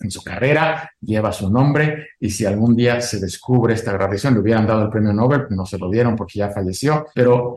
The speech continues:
eh, creo que esto cambia por completo la manera en la que entendemos a los agujeros negros, y viene de un efecto que viene de la teoría cuántica. Entonces, Hawking es el primero que junta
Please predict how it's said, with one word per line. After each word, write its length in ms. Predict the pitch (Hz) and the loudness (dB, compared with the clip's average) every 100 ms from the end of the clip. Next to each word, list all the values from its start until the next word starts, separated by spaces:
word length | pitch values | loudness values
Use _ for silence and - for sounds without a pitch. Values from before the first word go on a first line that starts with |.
| - | -8
eh, 240 | 117 110 - | -6 -6 -2
creo 200 | 123 120 | 0 2
que 100 | 131 | 0
esto 220 | 127 127 | -2 -4
cambia 400 | 123 127 123 120 | 2 4 4 2
por 160 | 110 | -2
completo 600 | - 104 101 127 143 131 | -2 -4 0 0 2 2
la 80 | 107 | 2
manera 260 | 101 107 113 | 2 0 0
en 60 | |
la 100 | 110 | -2
que 80 | 110 | -2
entendemos 380 | 98 95 98 120 120 107 | -4 -2 0 2 0 -2
a 60 | 101 | -6
los 180 | 98 98 | -6 -6
agujeros 440 | 95 - 110 101 | -10 -6 -8 -4
negros, 360 | 113 127 139 - - - | -2 0 0 -4 -20 -2
y 80 | 135 | 0
viene 340 | 147 185 185 | 2 4 4
de 100 | 151 | 4
un 120 | 156 | 2
efecto 400 | 151 - 135 - | 2 0 -4 -4
que 100 | 135 | -2
viene 200 | 117 127 | 2 2
de 60 | 131 | 2
la 120 | 110 | 0
teoría 260 | 113 104 104 | -2 -4 -4
cuántica. 460 | - 85 78 - | -4 -6 -8 -8
Entonces, 240 | - 113 - | -6 -6 -4
Hawking 240 | 175 208 | -4 -2
es 100 | 185 | -2
el 140 | - 127 | -2 -2
primero 400 | 117 117 120 120 | 0 2 0 -2
que 80 | |
junta 680 | 104 - 156 147 - - | -8 2 4 4 2 -8